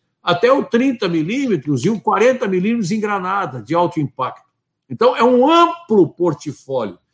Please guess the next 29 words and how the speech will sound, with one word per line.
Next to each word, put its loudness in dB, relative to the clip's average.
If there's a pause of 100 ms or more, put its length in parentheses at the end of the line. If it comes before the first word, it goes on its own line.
(360)
E 0
oferecia 4
para -4
o -6
Brasil, -2
pratica-, -10
praticamente, -8
as -4
duas -4
empresas -6
ofereciam -4
praticamente -10 (280)
três 4
calibres, -2
vinte -4
e -2
dois, 4
trezentos 2
e 0
oitenta -4
e -4
trinta -10
e -16
oito. -16 (500)
Isso -2
era 4
frustrante 0
para -12
nós, -16